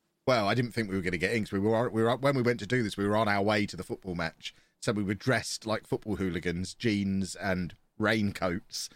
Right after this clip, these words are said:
like real football hooligans, and trainers and whatnot. And, uh, yeah, we were very out of place, and they kind of sat us in the corner. But this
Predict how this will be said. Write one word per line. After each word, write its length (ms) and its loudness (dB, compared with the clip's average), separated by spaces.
like 200 -2
real 280 2
football 380 -2
hooligans, 600 -4
and 260 0
trainers 520 0
and 120 -6
whatnot. 500 -4
And, 340 -4
uh, 140 -2
yeah, 180 0
we 180 -2
were 280 0
very 360 0
out 160 0
of 80 -20
place, 440 -4
and 80 -4
they 60 0
kind 220 0
of 60 -2
sat 220 -2
us 120 -8
in 80 -4
the 60 -4
corner. 280 0
But 100 -8
this 220 -8